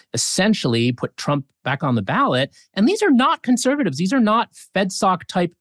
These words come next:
people. So I'm really curious to see whether the chief can rise to the occasion, as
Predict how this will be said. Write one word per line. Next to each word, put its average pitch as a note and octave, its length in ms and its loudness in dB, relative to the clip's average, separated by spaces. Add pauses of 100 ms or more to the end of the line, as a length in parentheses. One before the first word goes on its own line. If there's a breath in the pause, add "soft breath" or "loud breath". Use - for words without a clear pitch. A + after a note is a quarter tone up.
people. G2+ 460 -2
So C#3 340 -2 (240 loud breath)
I'm E3+ 720 -2
really F#3+ 340 4
curious D3 360 0
to A#2+ 80 -4
see C3 420 0 (160 loud breath)
whether C3+ 280 0
the B2 100 0
chief C3+ 260 -2
can B2+ 160 -2
rise B2 240 0
to - 80 -4
the A2+ 80 0
occasion, A#2 480 -2
as G#2 160 -4